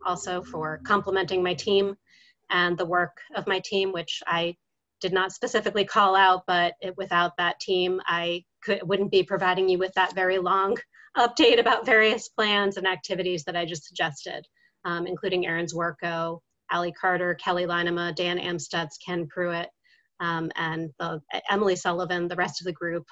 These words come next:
Um, we have a new hire actually who's doing community development block grant, Mallory, Mallory, uh, Sullivan. So, um, it's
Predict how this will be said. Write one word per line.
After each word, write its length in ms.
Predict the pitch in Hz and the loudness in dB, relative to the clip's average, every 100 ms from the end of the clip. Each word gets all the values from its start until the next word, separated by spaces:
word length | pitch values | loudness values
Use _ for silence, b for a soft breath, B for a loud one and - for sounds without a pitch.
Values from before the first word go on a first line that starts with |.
| - | -12
Um, 260 | - 170 175 | -6 -4 -4
we 120 | 170 | -4
have 160 | 175 185 | -4 0
a 40 | |
new 240 | 196 214 | 2 2
hire 300 | 214 208 196 | 4 4 4
actually 380 | 180 175 - 185 | 2 0 -2 -4
who's 160 | 185 175 | -4 -4
doing 240 | 185 180 | -4 -4
community 360 | - 190 180 175 | -2 -2 0 -2
development 380 | 170 175 175 170 | -4 -4 -4 -4
block 240 | 175 160 | -2 -2
grant, 220 | 175 170 - | -4 -6 -4
Mallory, 500 | 185 180 170 175 - - | -4 -4 -4 -6 -8 -2
Mallory, 520 | 185 196 202 185 156 - - | 4 4 4 0 -4 -8 -4
uh, 160 | 180 | -2
Sullivan. 560 | 180 208 190 180 175 175 _ b b b b | -2 -2 0 0 -2 -4 _ b b b b
So, 380 | - 180 170 - | -2 0 0 -2
um, 320 | 175 170 - - | -4 -4 -6 -6
it's 500 | 185 180 - - | -4 -4 -8 -18